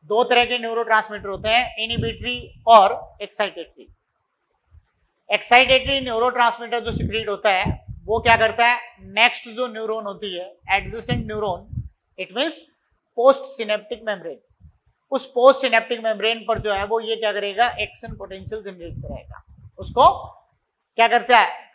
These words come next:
Polarize से depolarization करवाएगा उसका। लेकिन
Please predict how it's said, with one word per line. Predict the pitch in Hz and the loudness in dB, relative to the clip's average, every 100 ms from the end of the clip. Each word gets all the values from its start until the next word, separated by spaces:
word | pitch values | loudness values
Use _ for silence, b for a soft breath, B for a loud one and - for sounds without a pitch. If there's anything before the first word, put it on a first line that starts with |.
| _ _ _ | _ _ _
Polarize | 214 226 247 240 233 | 0 4 6 6 4
से | - - 214 233 | -8 -6 -4 -4
depolarization | 214 208 220 208 202 180 202 | -10 -6 -6 -4 -8 -12 -10
करवाएगा | 190 190 175 175 | -4 -2 -2 -6
उसका। | 175 - 202 _ _ _ _ _ _ _ _ | -8 -10 -12 _ _ _ _ _ _ _ _
लेकिन | 175 233 247 247 | 2 2 2 -4